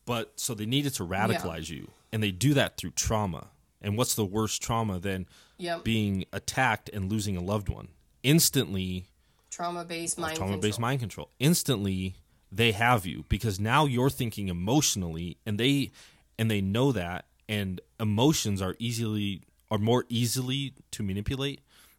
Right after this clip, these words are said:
Speaker 1: than a logical thinking person, right?
Speaker 2: Right.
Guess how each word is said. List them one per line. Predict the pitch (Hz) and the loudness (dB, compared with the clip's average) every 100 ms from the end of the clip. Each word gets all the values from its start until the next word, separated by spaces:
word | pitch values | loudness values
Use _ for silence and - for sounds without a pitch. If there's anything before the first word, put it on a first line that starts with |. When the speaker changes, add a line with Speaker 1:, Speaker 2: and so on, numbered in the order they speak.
| _ | _
Speaker 1:
than | 107 107 107 | 0 0 -2
a | 98 | -2
logical | 98 110 104 107 | 2 2 0 -4
thinking | 98 101 - 85 | -2 -2 -2 2
person, | 104 85 - - _ _ _ _ _ _ - | 2 2 -8 -16 _ _ _ _ _ _ -10
right? | 80 95 - _ _ _ _ _ _ _ _ _ - | -4 -4 -6 _ _ _ _ _ _ _ _ _ -8
Speaker 2:
Right. | 208 156 | -6 -6